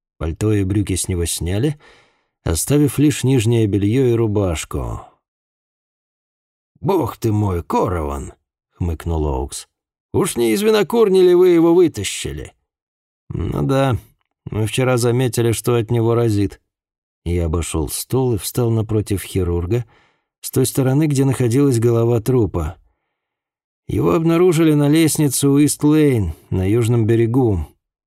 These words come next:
Это к востоку от верфи Глендининга. Обратили внимание на его руку?» «Старая травма», кивнул Оукс. «Полагаете, карточный долг?»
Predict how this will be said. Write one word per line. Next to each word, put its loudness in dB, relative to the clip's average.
Это 0
к -4
востоку 2
от 0
верфи 2
Глендининга. 0
Обратили 0
внимание 2
на 2
его 0
руку?» -4
«Старая -2
травма», -4
кивнул -2
Оукс. -6
«Полагаете, -2
карточный -2
долг?» -2